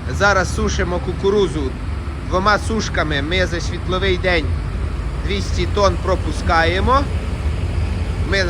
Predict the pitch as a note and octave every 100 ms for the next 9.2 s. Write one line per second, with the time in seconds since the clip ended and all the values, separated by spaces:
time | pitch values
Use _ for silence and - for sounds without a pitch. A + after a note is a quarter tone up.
0 | D#3+ F3 F#3 G3+ E3+ D3+ F#3+ F#3+ A3+ A3+
1 | C4 B3+ B3+ - - - - - - -
2 | - F3+ F#3+ F#3 F#3+ F3 F#3+ F3+ G3+ F3+
3 | F#3 F#3 - F3 F#3 G3 E3+ E3 C#3 -
4 | - - - - - - F3+ E3 - E3+
5 | C3+ - - - - - - - - -
6 | - F#3 E3+ G3 G3+ F#3 E3 E3+ E3+ E3
7 | D3+ D#3+ E3+ - - - - - - -
8 | - - G#3+ A3 A#3 A3 A#3+ A#3 A#3 A3+
9 | A#3+ A#3